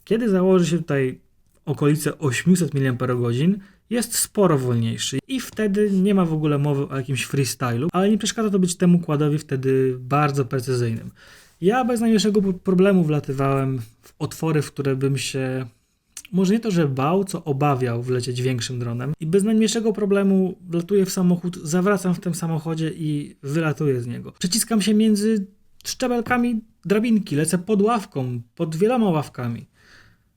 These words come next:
No, tak, tak, jest tak precyzyjny, przynajmniej w mojej opinii, jak, jak jego poprzednik, jak ten ze słabszymi silnikami. Trzeba jednak wspomnieć, że od poprzednika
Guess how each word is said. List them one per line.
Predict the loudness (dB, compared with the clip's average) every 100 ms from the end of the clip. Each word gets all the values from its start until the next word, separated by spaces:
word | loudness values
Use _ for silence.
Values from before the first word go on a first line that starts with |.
| _ _ _ _
No, | -2 -2 -8 _ _ _ _ _ _ _
tak, | 0 0 -2 -14 -20 -20 -20 -4
tak, | -4 -4 -12 -16 -2
jest | 0 0 -2
tak | -2 -4 0
precyzyjny, | 0 2 4 4 4 2 0
przynajmniej | -4 0 4 4 4
w |
mojej | 4 4 2
opinii, | 0 2 2 2 0 -4
jak, | -4 -4 -14 -18 _ _ -4
jak | 0
jego | 2 2
poprzednik, | 0 0 0 0 -6 -12 -6
jak | -6 -2
ten | 2 2 2 -2 _ -20 _ _
ze | -2 0
słabszymi | 0 0 2 2
silnikami. | 2 0 0 -2 -6 -10 -16 _
Trzeba | -6 -2
jednak | -2 -2 -4
wspomnieć, | -2 0 2 2
że | 0
od | -2
poprzednika | -4 -2 0 0 2 0 0